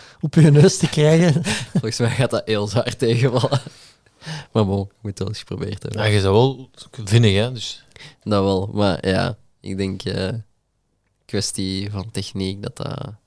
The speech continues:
Speaker 2: ja. Geen verhalen. Die
Speaker 3: Nee.
Speaker 2: gaan
Speaker 3: Nee, maar je hebt wel ook zo die inspanning, denk ik, wel in je
Speaker 2: Ja, dat wel,
Speaker 3: een
Speaker 2: ja.
Speaker 3: hoge intensiteit en
Speaker 2: De soort inspanning zal wel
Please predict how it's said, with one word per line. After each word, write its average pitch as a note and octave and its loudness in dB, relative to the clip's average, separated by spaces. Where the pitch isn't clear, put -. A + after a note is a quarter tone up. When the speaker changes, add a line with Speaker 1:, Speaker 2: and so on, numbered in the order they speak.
Speaker 2:
ja. - -18
Geen G2 -2
verhalen. F#2+ -4
Die G#2 -6
Speaker 3:
Nee. G2 2
Speaker 2:
gaan - -8
Speaker 3:
Nee, G2+ -4
maar A2 -2
je G2 2
hebt G#2 -10
wel A#2 -2
ook B2+ -6
zo C3+ -4
die G#2+ -4
inspanning, G2 -2
denk F#2 -2
ik, F#2 -12
wel F2+ -2
in F2+ -6
je F#2 -6
Speaker 2:
Ja, A2 2
dat G#2 -4
wel, G2 -4
Speaker 3:
een F#2+ -10
Speaker 2:
ja. G2 -8
Speaker 3:
hoge G#2 0
intensiteit G#2+ -2
en G#2 -10
Speaker 2:
De A2+ -2
soort C3 4
inspanning A#2 -2
zal G2+ 0
wel G2 0